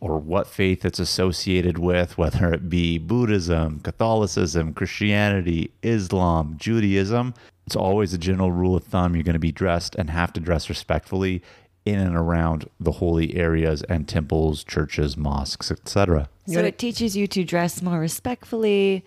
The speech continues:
Speaker 2: a little more conservatively sometimes, but also, like, you take the fashion and the flair of the places that you're coming from.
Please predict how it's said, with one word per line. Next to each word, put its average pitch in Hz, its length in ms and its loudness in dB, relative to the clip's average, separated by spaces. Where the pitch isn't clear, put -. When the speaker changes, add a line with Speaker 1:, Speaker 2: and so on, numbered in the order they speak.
Speaker 2:
a 196 80 2
little 185 260 2
more 160 320 -4
conservatively 214 960 0
sometimes, 175 720 -4
but - 160 -2
also, 214 420 -2
like, 220 320 0
you 170 160 -2
take 185 540 -2
the 156 260 2
fashion 170 600 -2
and 175 180 0
the 160 60 -4
flair 156 500 2
of 143 140 -2
the 160 60 -12
places 170 400 -2
that 101 120 4
you're 71 100 -2
coming 147 300 -2
from. - 360 0